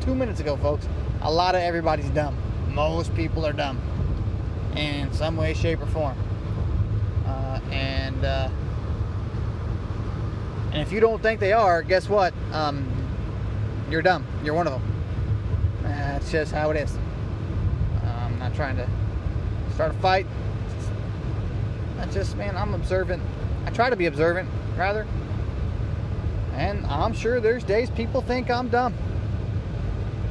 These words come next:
I hope not, but I'm sure there are. Like I said, I've been known to do a dumb thing or two. Ask my wife. Ask her about how I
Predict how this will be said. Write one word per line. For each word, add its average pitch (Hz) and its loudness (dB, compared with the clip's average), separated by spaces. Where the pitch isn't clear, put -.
I 202 2
hope 233 6
not, 233 2
but 165 4
I'm 214 0
sure 233 0
there 220 2
are. 214 0
Like 180 -2
I 196 -2
said, 214 0
I've - 0
been 196 0
known 208 0
to 196 -2
do 214 2
a 208 4
dumb 208 0
thing 220 -2
or 190 -2
two. 156 -2
Ask 196 0
my 214 2
wife. 220 2
Ask 185 0
her 208 2
about 202 0
how 208 4
I 170 2